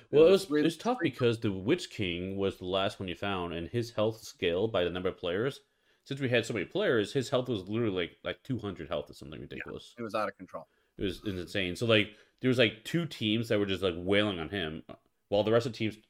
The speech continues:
Speaker 1: took out the rest of the riders. So then we came back to it. He had, like, a hundred fifty health or something by the time
Speaker 2: Mm.
Speaker 1: we started convening. And then having all seven groups start wailing on this guy at the same time and watch his health just, like,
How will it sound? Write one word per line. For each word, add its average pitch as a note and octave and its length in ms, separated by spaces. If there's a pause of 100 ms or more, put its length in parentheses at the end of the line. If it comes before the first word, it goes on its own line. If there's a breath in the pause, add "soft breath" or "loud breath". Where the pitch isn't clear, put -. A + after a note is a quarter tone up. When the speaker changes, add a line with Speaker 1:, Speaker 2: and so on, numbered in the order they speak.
(140)
Speaker 1:
took A2+ 200
out G#2 160
the G2+ 100
rest F#2+ 240
of F#2+ 60
the F2+ 260
riders. F#2+ 500 (520 soft breath)
So - 160
then G#2+ 120
we G#2+ 100
came G#2+ 180
back G2+ 260
to G2+ 100
it. E2 60
He F#2+ 120
had, F#2 140
like, D#2+ 160
a D#2 100
hundred F#2+ 300
fifty F2+ 300
health F2 200
or G2 80
something G#2 400
by F#2+ 120
the E2+ 60
time F#2 340
Speaker 2:
Mm. A#2 140 (120)
Speaker 1:
we F#2+ 160
started F#2+ 260
convening. F2+ 360
And F#2+ 100
then E2 180 (300 soft breath)
having A#2+ 340
all A#2 260
seven G#2+ 260
groups A#2 220
start G#2 220
wailing G2 320
on A2 60
this G#2 120
guy G2+ 120
at G2 60
the G2 60
same G2 240
time G2 340
and F#2 160
watch F#2+ 200
his G2+ 160
health F#2 240
just, F#2+ 100
like, D#2+ 240